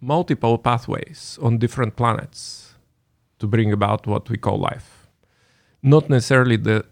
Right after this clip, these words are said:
single question of life on Earth. How did that happen?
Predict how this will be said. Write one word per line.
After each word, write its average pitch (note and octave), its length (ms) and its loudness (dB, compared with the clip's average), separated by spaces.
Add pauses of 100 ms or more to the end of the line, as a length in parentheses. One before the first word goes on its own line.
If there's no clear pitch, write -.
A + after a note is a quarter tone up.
(340)
single B2+ 380 2
question A2+ 480 0
of - 380 -10 (160)
life A2+ 340 0
on A2+ 100 0
Earth. - 420 -6
How - 160 -6
did G#2+ 320 -4
that A2+ 240 0
happen? - 420 -12